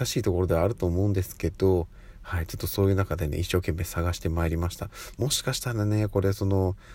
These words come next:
写真をね、買うなんていうイベントってやっぱり、うーんと、保育園とかもね、小学校とかも多分みんなあると思うんですけど、結構ね、これはもしかしたらあるあるなのかななんていうふうに思います。個人的にはね、うん、なんかこ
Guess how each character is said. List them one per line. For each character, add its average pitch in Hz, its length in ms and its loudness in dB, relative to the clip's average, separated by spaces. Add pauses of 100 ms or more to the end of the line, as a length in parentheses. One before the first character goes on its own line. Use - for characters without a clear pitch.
写 - 180 -2
真 110 280 0
を 110 80 2
ね、 113 200 2
買 - 200 0
う 117 60 4
な 98 100 2
ん 87 60 0
て 85 100 -2
い 85 40 4
う - 40 2
イ - 20 0
ベ 90 120 2
ン 82 40 -2
ト 90 100 -2
っ - 20 -6
て - 100 -2
や 90 80 2
っ - 20 -12
ぱ - 160 0
り、 90 160 -2 (480)
う 98 60 -8
ー 104 260 2
ん 101 40 -4
と、 104 460 6
保 113 140 4
育 107 160 2
園 98 60 4
と 92 100 0
か - 60 -6
も 82 80 -2
ね、 90 100 2
小 95 160 2
学 95 140 4
校 - 120 -6
と 90 80 -2
か 78 80 -4
も 80 80 -6
多 95 100 -2
分 87 140 0
み 110 100 2
ん 104 40 2
な 90 120 2
あ 123 60 4
る 117 80 2
と 95 120 0
思 92 200 2
う 87 40 2
ん 82 40 0
で 87 80 0
す - 120 -4
け 82 140 -2
ど、 87 300 2 (680)
結 151 140 4
構 98 140 -6
ね、 92 80 0
こ 95 100 2
れ 95 60 4
は 95 140 4
も 98 100 0
し - 80 -6
か 101 60 0
し - 60 -4
た 85 80 -2
ら 82 100 -6 (380)
あ 92 160 -2
る 90 140 0
あ 85 60 -2
る 87 80 0
な 101 140 4
の 120 100 2
か 104 100 2
な 110 200 2
な 101 120 4
ん 87 80 0
て 90 80 0
い 90 40 4
う 87 40 2
ふ 90 40 2
う 90 60 2
に 85 80 2
思 82 220 0
い 82 40 2
ま 85 180 0
す。 - 160 -6
個 - 160 0
人 233 220 -2
的 233 200 -2
に 247 100 0
は 117 140 2
ね、 101 360 2 (220)
う 101 60 0
ん、 92 260 2
な 107 80 0
ん 113 40 -4
か 90 120 -6
こ 95 240 4